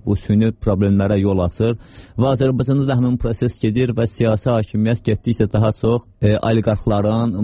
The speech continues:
monopolistlərin, e, sərəncamının nəzarətinə keçir və bu halda da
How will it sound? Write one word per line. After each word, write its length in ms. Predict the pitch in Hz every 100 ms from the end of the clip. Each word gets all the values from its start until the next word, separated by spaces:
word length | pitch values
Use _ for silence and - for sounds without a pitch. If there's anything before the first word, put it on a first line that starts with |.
| 107
monopolistlərin, 880 | 107 - 107 98 - 101 110 117 80
e, 140 | 101 98 95 - -
sərəncamının 720 | - 107 104 95 95 98 104
nəzarətinə 480 | 104 104 98 113 104
keçir 480 | - 95 117 127 - - -
və 120 | 120 117
bu 160 | 143 127
halda 300 | 123 123
da 120 | 120